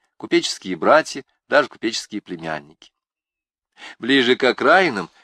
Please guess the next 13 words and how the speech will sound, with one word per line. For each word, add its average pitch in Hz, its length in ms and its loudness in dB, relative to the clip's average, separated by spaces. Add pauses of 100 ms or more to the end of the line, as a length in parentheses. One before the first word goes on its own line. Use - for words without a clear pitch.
(120)
и 95 80 -8
по 101 100 -4
забегаловкам 107 920 0 (440)
на 104 220 0
воротных 117 720 2
вывесках — 156 720 -2 (720)
Чаще 170 520 0
упоминались 156 500 0
отставные 160 580 -2
мастеровые, 107 720 -2 (760)
мастерские 131 680 -2
вдовы, 131 500 0 (1400)
унтершихмейстеры, 131 1700 0